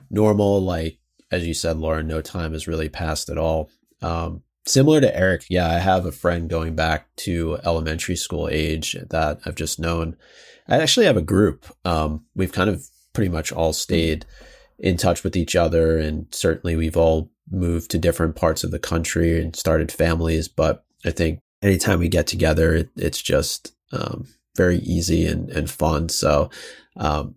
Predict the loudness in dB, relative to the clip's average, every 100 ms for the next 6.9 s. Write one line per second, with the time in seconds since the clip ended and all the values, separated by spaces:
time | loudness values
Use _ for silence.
0 | _ _ 4 6 4 0 2 4 4 2
1 | 2 2 0 0 0 -4 -4 -8 -4 0
2 | 2 0 0 0 0 -2 0 0 0 -2
3 | -2 -2 -2 -2 0 -2 -4 -4 -2 -2
4 | -4 -8 -6 -2 -2 -4 -8 -8 -4 -2
5 | -4 -4 -6 -4 -2 0 0 2 4 4
6 | 4 0 0 0 0 0 -2 -2